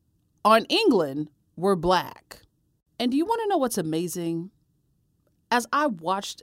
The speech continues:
them miss their penalty shots, I said, "Oh, they're gonna get, they're gonna get all kinds of things on social media." But the longer I looked at the reactions on Twitter, the more I saw people saying the same thing.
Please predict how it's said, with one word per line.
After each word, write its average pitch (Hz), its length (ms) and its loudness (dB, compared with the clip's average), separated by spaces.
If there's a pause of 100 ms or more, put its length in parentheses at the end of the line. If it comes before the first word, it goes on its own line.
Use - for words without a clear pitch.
them 180 300 -4
miss 165 340 -6 (160)
their 151 320 -4
penalty 165 380 -8
shots, - 580 -8 (1500)
I 254 100 -2
said, 269 220 -2
"Oh, 233 120 0
they're 208 160 -2
gonna 180 220 -4
get, 156 240 -4 (100)
they're 202 180 -6
gonna 185 200 -4
get 156 120 -6
all 151 120 -6
kinds 165 340 -8
of 131 80 -10
things 131 340 -10
on 131 120 -10
social 139 300 -10
media." 135 320 -10 (420)
But 196 200 2
the 196 100 2
longer 233 680 2
I 196 560 0 (500)
looked 208 300 -2
at 180 100 -8
the 170 120 0
reactions 185 600 0
on 151 140 -2
Twitter, 160 520 -4 (880)
the 202 160 -2
more 247 380 4
I 247 120 2
saw 254 260 0
people 269 340 -2
saying 269 360 0
the 240 120 -2
same 277 340 0
thing. 277 480 -4